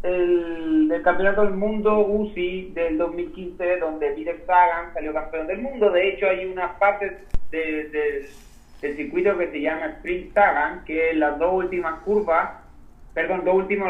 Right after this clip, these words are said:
repechos, que Sagan se escapa, pum, pum, y ahí se va, después la bajada, agarra la bajada con todo y se va. Eh, ese circuito es un circuito que en primera parte se ve muy fácil, eh, bastante plano.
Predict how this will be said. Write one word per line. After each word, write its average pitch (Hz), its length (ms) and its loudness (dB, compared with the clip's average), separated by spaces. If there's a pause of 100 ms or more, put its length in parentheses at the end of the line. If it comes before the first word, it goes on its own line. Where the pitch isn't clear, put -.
repechos, 180 640 0
que 156 180 -6
Sagan 175 560 2
se 143 140 -4
escapa, 196 640 2 (340)
pum, 180 260 -12
pum, 190 300 0
y 160 60 2
ahí 156 200 2
se 160 120 -2
va, 175 220 8
después 170 360 4
la 151 160 6
bajada, 160 400 2
agarra 165 300 0
la 147 160 2
bajada 151 300 0
con 143 180 -6
todo 147 180 -2
y 151 80 -4
se 139 80 -6
va. 139 320 2 (920)
Eh, 143 580 -4
ese 180 260 -4
circuito 202 560 6
es 202 80 8
un 196 240 -2
circuito 190 960 4
que 170 240 2
en - 360 0
primera 180 380 4
parte 185 400 4
se 180 60 0
ve 170 320 0
muy 180 160 -2
fácil, 180 500 0 (420)
eh, 139 760 0
bastante 156 1000 2
plano. 160 580 2